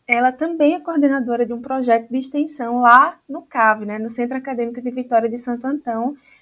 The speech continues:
que tem como objetivo promover aprofundamento do conhecimento sobre, é, a ciência da nutrição, utilizando justamente as bases das práticas baseadas em evidência.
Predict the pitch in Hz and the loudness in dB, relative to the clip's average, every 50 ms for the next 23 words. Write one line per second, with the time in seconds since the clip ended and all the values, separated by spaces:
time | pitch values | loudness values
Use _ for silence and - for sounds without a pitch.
0 | _ _ 381 349 359 330 320 320 302 285 - 254 277 277 294 285 285 285 - 269 | _ _ -14 -12 -10 -10 -6 -4 -2 -2 -2 -2 0 0 0 -2 -2 -4 -8 -8
1 | 269 277 277 285 277 277 262 254 262 262 262 262 277 277 311 311 294 277 269 - | -8 -8 -8 -8 -6 -4 -2 -2 -2 -2 -2 2 2 2 2 2 -2 -8 -8 -4
2 | 254 240 247 247 240 233 233 226 233 233 233 247 233 233 233 - - 240 226 226 | -2 0 0 0 0 -2 -6 -8 -10 -10 -8 -8 -8 -8 -8 -8 -8 -8 -8 -6
3 | 226 233 226 226 233 - - 233 226 208 226 233 233 226 226 226 226 - _ _ | -6 -8 -8 -10 -10 -8 -8 -8 -6 -4 -2 -2 0 0 -2 -2 -4 -10 _ _
4 | _ _ _ _ - 226 220 220 220 220 220 - - 254 247 240 240 262 - - | _ _ _ _ -2 0 2 4 4 2 2 0 0 2 4 6 6 6 8 8
5 | 330 294 285 269 262 254 247 254 254 254 254 - - - 240 240 247 240 269 302 | 8 8 6 4 2 0 -2 -4 -4 -2 -2 -2 -2 0 0 0 0 0 -2 -6
6 | 294 339 339 381 381 311 269 277 277 277 269 294 311 - - 427 415 370 262 233 | -6 -8 -8 -8 -2 0 0 0 0 -2 -4 -8 -8 -4 -4 -4 -2 0 0 0
7 | 240 254 254 - 311 320 330 320 285 220 214 233 240 269 320 339 320 285 269 240 | 0 -2 -4 -4 -4 -2 -2 -2 0 4 6 8 10 10 8 8 6 0 -2 0
8 | 247 254 262 - - - 233 220 226 226 - 254 240 247 220 233 226 233 240 226 | 0 0 0 -2 2 4 6 6 6 4 -2 -12 -4 0 2 2 2 2 0 0
9 | 214 214 208 226 226 226 226 226 233 233 240 294 320 320 269 226 214 214 - - | 0 0 -2 -6 -4 -4 -2 -2 -2 -2 -4 -4 -2 0 0 0 0 -2 -4 -6
10 | - 196 | -6 -8